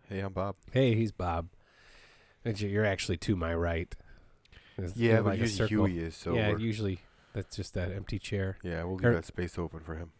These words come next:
Speaker 2: Reminds me of Roger Rabbit. Like, "That's my brother's chair. Get out of that chair."
Speaker 1: <laughs> That was, like,
Speaker 2: Brother's chair.
Speaker 1: across this, that desk.
Speaker 2: "Where is your brother anyway? He looks like a nice and sober fellow." <laughs>
Speaker 1: I haven't watched Roger Rabbit.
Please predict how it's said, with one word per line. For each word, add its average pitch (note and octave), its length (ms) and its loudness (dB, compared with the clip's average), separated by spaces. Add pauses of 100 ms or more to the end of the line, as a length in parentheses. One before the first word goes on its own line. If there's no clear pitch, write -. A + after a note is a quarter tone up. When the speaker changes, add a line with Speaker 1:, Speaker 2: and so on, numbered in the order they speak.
(140)
Speaker 2:
Reminds A#2 220 2
me A#2 80 4
of G2+ 100 4
Roger G#2 320 2
Rabbit. G#2 420 2 (760)
Like, - 100 -12 (260)
"That's A#2 240 0
my F2 80 0
brother's G#2 360 0
chair. - 220 -10 (440)
Get C#4 140 10
out B3+ 140 12
of B3 80 4
that - 180 6
chair." E3+ 380 0
Speaker 1:
<laughs> B2+ 40 -6 (1160)
That A2+ 120 0
was, A2 140 2
like, F#2+ 100 2
Speaker 2:
Brother's - 20 -
chair. E2+ 80 -6
Speaker 1:
across F2+ 360 0
this, - 300 -18 (560)
that D#2 280 -8
desk. E2+ 320 -4 (920)
Speaker 2:
"Where D#4+ 220 8
is A#3+ 200 8
your C#3 80 6
brother C3+ 340 10
anyway? A#2 440 8
He F3 180 4
looks G3+ 260 4
like C#3+ 160 6
a B2+ 40 6
nice B2 400 4
and G#2 280 0
sober F#2 480 2
fellow." F2+ 760 -8
<laughs> - 40 -12 (1500)
Speaker 1:
I B2+ 100 6
haven't A#2 220 8
watched F#2+ 220 6
Roger E2+ 260 4
Rabbit. E2+ 340 2